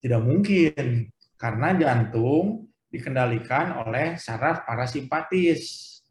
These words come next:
ya, yang tidak bisa kita atur. Nah, begitu pula dengan keringat. Coba keringatnya berhenti sebentar, nggak bisa. Karena,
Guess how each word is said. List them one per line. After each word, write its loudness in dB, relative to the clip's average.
ya, 0
yang 0
tidak 0
bisa -2
kita -6
atur. -4
Nah, -2
begitu 0
pula 4
dengan 0
keringat. -2
Coba 2
keringatnya -2
berhenti -2
sebentar, -4
nggak -12
bisa. -4
Karena, -2